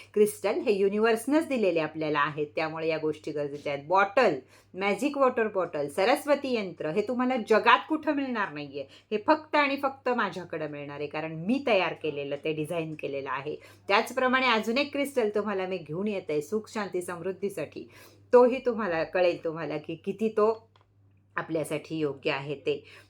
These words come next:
तर, अ, जी काही माहिती आहे प्रत्येक व्हिडिओमध्ये मी दिली आहे, तरी पण एक वाजता येऊन मला तुम्ही विचारू शकता. व्हॉइस मेसेज करा, प्लीज कॉल कोणी करू नका. तर कोणत्या त्या राशी आहेत की त्यांना नजरदोष जास्त प्रमाणात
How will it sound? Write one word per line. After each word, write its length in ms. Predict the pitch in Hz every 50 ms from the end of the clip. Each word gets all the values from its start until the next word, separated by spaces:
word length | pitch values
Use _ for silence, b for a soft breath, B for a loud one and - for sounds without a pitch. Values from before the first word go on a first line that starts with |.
| B _ -
तर, 340 | 175 165 165 170 165 165 170
अ, 40 |
जी 220 | 165 156 - 220 240
काही 200 | 240 226 220 226
माहिती 360 | 226 233 240 226 214 - 220
आहे 200 | 208 208 202 220
प्रत्येक 480 | 214 - 208 196 - - - 220 220 220
व्हिडिओमध्ये 480 | 240 226 220 190 185 185 185 175 185
मी 120 | 180 190 185
दिली 240 | 175 185 185 190
आहे, 260 | 185 185 180 185 220 226 -
तरी 140 | 214 185 185
पण 200 | 185 - 208 202
एक 160 | 190 170 -
वाजता 240 | 175 170 175 - 165
येऊन 180 | 165 165 170 170
मला 200 | 170 165 160 156
तुम्ही 220 | - 160 165 226
विचारू 360 | 240 247 240 151 135 135 139
शकता. 380 | 139 - 143 - - - - - - B B B B
व्हॉइस 380 | 190 202 196 208 233 233 - -
मेसेज 580 | 202 190 180 170 - - 254 269 254 - - -
करा, 420 | - 196 170 170 156 156 160 - - _ _ -
प्लीज 320 | 208 233 262 302 285 -
कॉल 300 | - - 190 175 156 151
कोणी 260 | 151 - 156 156 190
करू 240 | 208 208 165 139 127
नका. 340 | 123 127 123 - - - 127 - B B B B B -
तर 60 | 269
कोणत्या 500 | 269 - 302 277 269 262 254 247 370 370
त्या 200 | 370 370 359 330
राशी 360 | 311 254 214 - - - 226
आहेत 360 | 214 196 180 165 208 208 190 - - _
की 140 | - 208 208 -
त्यांना 340 | 202 190 175 180 196 202
नजरदोष 680 | 214 196 185 180 165 185 202 202 196 180 160 196 202 202 196 -
जास्त 320 | - 175 170 180 - - 202
प्रमाणात 540 | 196 202 196 175 170 180 180 180 180 180